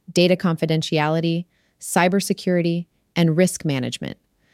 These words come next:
Large language models like Chat G P T can enhance business operations,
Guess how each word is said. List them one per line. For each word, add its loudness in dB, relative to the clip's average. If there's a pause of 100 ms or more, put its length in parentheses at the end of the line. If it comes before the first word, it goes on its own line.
(460)
Large 4
language 2
models 0
like -2
Chat 0
G -2
P -2
T -2
can -2
enhance 0
business 0
operations, -2